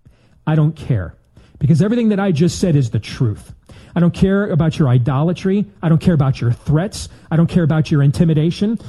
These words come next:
In fact, I would count it an honor to lose all of this posh studio and this new contract. I'd count it an honor to lose it all for telling you the truth you don't want to hear.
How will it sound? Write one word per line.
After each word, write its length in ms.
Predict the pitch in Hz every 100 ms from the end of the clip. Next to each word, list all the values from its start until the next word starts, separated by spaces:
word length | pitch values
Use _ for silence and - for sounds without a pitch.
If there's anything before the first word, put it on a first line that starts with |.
| 120 170
In 80 |
fact, 260 | - 196 190
I 80 | 170
would 160 | 156
count 240 | - 208 185
it 80 | 156
an 180 | 160 -
honor 400 | 190 254 143 90 - - -
to 100 | 190
lose 260 | 196 196
all 260 | 226 247 285
of 120 | 208
this 160 | 240 240
posh 420 | - 233 240 - 262
studio 640 | - 233 226 220 226 220
and 100 | 160
this 140 | 165 - -
new 200 | 190 240
contract. 680 | 165 214 220 220 214 208 - -
I'd 180 | 202 226
count 300 | - 220 214
it 100 | 190
an 200 | 170 - 196
honor 440 | 214 180 120 107 - -
to 120 | 185
lose 320 | 160 240 233
it 100 | 240
all 380 | 214 170 127 - -
for 100 | 185
telling 360 | 170 190 214 202
you 100 | 196
the 80 | 185
truth 340 | - 220 196
you 80 | 170
don't 200 | 160 165
want 240 | 151 156
to 80 | 151
hear. 380 | 127 139 95